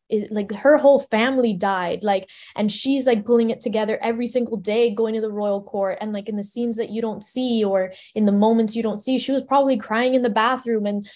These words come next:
sucking up the tears and being like, 'Okay, come on, we gotta go to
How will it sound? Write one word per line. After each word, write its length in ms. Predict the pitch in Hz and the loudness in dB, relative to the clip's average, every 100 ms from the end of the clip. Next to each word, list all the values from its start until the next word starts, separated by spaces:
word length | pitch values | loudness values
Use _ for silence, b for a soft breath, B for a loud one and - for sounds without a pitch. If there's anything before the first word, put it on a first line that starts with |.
| B | B
sucking 360 | - 247 247 254 | -4 -2 0 -2
up 100 | 247 | 0
the 100 | 240 | -2
tears 360 | - 262 247 214 | 0 0 0 0
and 80 | |
being 180 | 220 226 | -2 -2
like, 160 | 226 226 | -2 -4
'Okay, 300 | 233 254 208 | -2 -2 -4
come 160 | 214 | -4
on, 160 | 233 214 | -4 -4
we 80 | 208 | -6
gotta 220 | 208 214 | -4 -4
go 220 | 220 220 | -2 -4
to 320 | 220 233 220 | -4 -6 -6